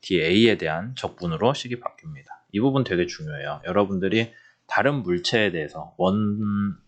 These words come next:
디스크 말고 다른 물체에 대해서 관성 모멘트를 계산을 하신다고 하면은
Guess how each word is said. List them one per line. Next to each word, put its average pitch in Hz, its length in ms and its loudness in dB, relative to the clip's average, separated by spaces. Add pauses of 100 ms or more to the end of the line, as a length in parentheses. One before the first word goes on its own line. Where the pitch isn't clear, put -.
(260)
디스크 - 320 0
말고 80 440 2
다른 101 300 0
물체에 85 380 -2
대해서 87 360 0
관성 98 320 -4
모멘트를 92 440 -4
계산을 90 400 -4
하신다고 98 460 0
하면은 85 400 0